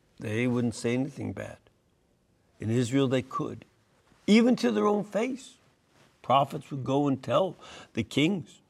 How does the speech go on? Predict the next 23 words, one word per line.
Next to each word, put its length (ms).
that 240
they 120
were 120
doing, 640
committing 320
sin 320
and 140
doing 220
wrong. 220
And 380
this 320
is 120
something 840
that 460
Israel 500
had 220
suffered 360
from, 280
and 240
especially 920
in 120
the 80
Babylonian 680